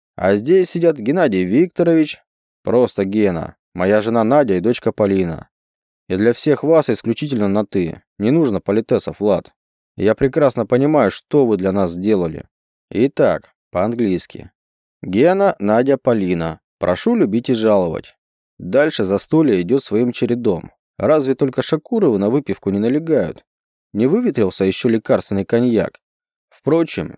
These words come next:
и остальные не считают, что вершиной праздника должно быть «нализался в дрова». Сай тот же, хотя и посасывает одинокую звезду, но это за вечер стаканчик примерно третий.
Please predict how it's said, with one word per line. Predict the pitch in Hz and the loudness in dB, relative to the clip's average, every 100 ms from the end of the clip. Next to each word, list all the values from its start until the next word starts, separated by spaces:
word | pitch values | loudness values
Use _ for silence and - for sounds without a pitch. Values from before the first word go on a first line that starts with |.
| _ | _
и | 107 | -2
остальные | 131 - 175 214 123 | 0 0 0 0 0
не | 95 | -2
считают, | - 107 87 98 | -4 -2 0 0
что | 85 - | 0 -4
вершиной | 107 127 - 110 | -4 -4 -2 -2
праздника | 87 147 165 127 98 - | 0 0 2 0 -4 -2
должно | 90 98 147 185 | 0 0 0 0
быть | 170 160 - _ | 0 -6 -8 _
«нализался | 92 92 92 92 143 160 - | -4 0 0 0 0 0 -2
в | 117 | -2
дрова». | 104 104 92 82 71 _ _ _ _ _ | 0 2 0 -4 -6 _ _ _ _ _
Сай | - - 156 165 | -10 0 2 2
тот | _ 139 127 | _ 0 0
же, | 110 | -2
хотя | - 117 123 | -2 0 2
и | 113 | 2
посасывает | 117 - 165 165 110 - | 0 0 -2 0 -2 -2
одинокую | 101 113 113 - 98 | -4 0 0 0 -2
звезду, | 95 117 107 98 85 - _ _ | 0 -2 -2 -6 -6 -12 _ _
но | - 107 | -4 2
это | 170 160 | 2 0
за | 101 117 | 0 2
вечер | 160 170 - | 2 0 -6
стаканчик | - 117 - 160 - 95 | -4 -4 0 -2 -2 -6
примерно | 107 117 143 127 127 | -2 0 2 0 0
третий. | 151 151 135 - - | 0 0 0 -4 -12